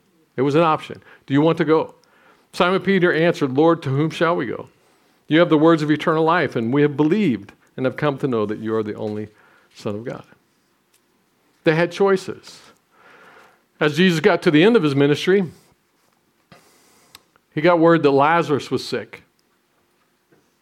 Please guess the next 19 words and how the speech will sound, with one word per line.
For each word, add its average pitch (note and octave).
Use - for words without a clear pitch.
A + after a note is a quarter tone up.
and B2+
he C3+
didn't C3
go. C#3
And C3+
the B2+
disciples B2
thought, A#2
"That F#3+
was B2+
a A#2+
good C3+
idea, C3+
because A#2+
last G#3
time F3
we D3
were C3+
there, G#2+